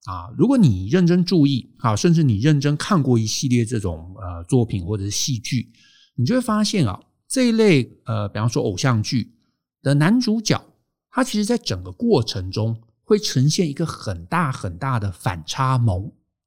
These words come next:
啊，我就拿最近很红的这个《爱的迫降》来当例子好了。啊，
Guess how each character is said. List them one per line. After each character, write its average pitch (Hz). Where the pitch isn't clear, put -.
啊， 98
我 110
就 262
拿 196
最 208
近 185
很 101
红 98
的 123
这 127
个 123
《爱 147
的 110
迫 135
降》 110
来 90
当 113
例 110
子 -
好 -
了。 -
啊， 95